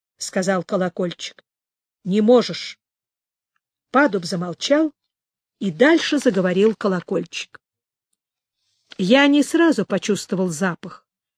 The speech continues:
Сначала услышал какой-то шум. Крольчихи, кажется, первые поняли, что творится неладное, и попытались выбраться. Но они не желали оставлять малышей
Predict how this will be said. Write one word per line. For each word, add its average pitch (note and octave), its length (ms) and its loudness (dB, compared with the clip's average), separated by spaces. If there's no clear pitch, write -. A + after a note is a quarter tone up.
Сначала B3+ 640 4
услышал B3 560 2
какой-то A#3+ 480 4
шум. B3 400 2
Крольчихи, A3 600 4
кажется, C4 460 0
первые B3 480 4
поняли, F#3 560 2
что - 240 2
творится G#3+ 480 2
неладное, G3+ 720 2
и G#3 80 4
попытались C#4+ 580 6
выбраться. G#3+ 680 2
Но G#3 140 6
они B3 240 8
не B3 120 8
желали B3 420 6
оставлять A#3+ 520 2
малышей A#3+ 640 2